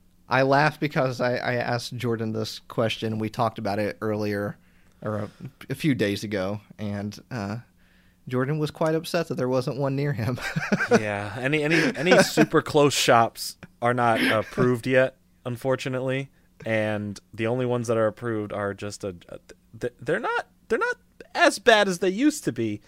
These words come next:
Speaker 2: but it's still, it's still a good little bit of a drive. I'm
Speaker 1: Yeah.
Speaker 2: it's, it's a, it's a good drive.
Speaker 1: Yeah, I, luckily I have a, I have a card game shop that I go to. It's probably about thirty minutes away, and, uh, they're very ex-,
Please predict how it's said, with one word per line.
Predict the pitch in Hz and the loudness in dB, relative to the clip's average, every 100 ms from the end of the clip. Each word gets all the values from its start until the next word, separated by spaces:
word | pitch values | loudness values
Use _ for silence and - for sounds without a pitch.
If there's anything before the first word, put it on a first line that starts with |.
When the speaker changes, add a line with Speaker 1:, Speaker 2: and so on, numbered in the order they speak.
| - _ _ _ - | -20 _ _ _ -4
Speaker 2:
but | 381 | -2
it's | 240 | 0
still, | - - 131 | -2 -6 -10
it's | - - | -10 -8
still | - | -8
a | 98 | -10
good | - 82 | -14 -18
little | 82 | -18
bit | - - | -16 -16
of | |
a | 55 | -14
drive. | - 50 64 64 | -14 -12 -10 -8
I'm | 87 92 - - - | -8 -8 -10 -10 -6
Speaker 1:
Yeah. | 311 233 120 - - - - | -2 2 2 0 -8 -14 -12
Speaker 2:
it's, | - | -6
it's | 208 | -4
a, | 185 | -2
it's | 135 - | -2 -4
a | |
good | - 95 | -4 -6
drive. | - 50 - - - - - - - | -8 -10 -12 -18 -20 -20 -20 -20 -14
Speaker 1:
Yeah, | 156 131 101 - | -8 -6 -6 -2
I, | 196 - | -2 0
luckily | 185 190 196 196 | 0 0 2 2
I | 170 | 4
have | 175 170 | 4 2
a, | 156 156 - | 4 2 0
I | 147 | -2
have | 147 147 | -2 0
a | 139 135 - - _ | 0 0 -2 -10 _
card | - 135 | -4 -4
game | 131 127 | -2 -4
shop | 123 123 120 - | -4 -2 -2 -2
that | 113 | -4
I | 110 | -2
go | 110 110 | -2 -2
to. | 107 117 110 110 110 - _ _ | -2 -2 0 0 -2 -10 _ _
It's | - 123 | -12 -6
probably | - 131 120 | 0 0 2
about | 117 107 - | 0 -2 -2
thirty | 123 117 110 | -2 0 -2
minutes | 107 104 123 | -4 -4 -6
away, | 107 98 95 92 98 - | -4 -4 -2 -4 -6 -6
and, | 104 101 101 | -8 -6 -6
uh, | 101 98 - | -6 -8 -6
they're | 113 110 | -4 -2
very | 113 107 104 90 | 0 -2 -2 -6
ex-, | - - | -10 -14